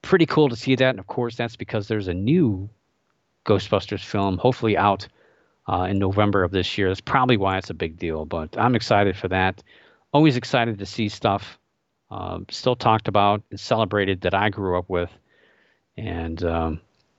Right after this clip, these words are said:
yeah, so very excited for that. Very excited for Ghostbusters Day. Um, really happy that we still celebrate things like that. That's pretty cool. I mean, how many other movies do you celebrate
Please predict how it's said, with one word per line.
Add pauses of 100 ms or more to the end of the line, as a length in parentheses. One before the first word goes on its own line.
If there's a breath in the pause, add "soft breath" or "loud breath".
(760)
yeah, (680)
so (180)
very
excited
for
that. (180)
Very
excited
for
Ghostbusters
Day. (840 soft breath)
Um, (580)
really
happy
that
we
still
celebrate
things
like
that.
That's (220)
pretty
cool. (800)
I
mean,
how
many
other
movies
do
you
celebrate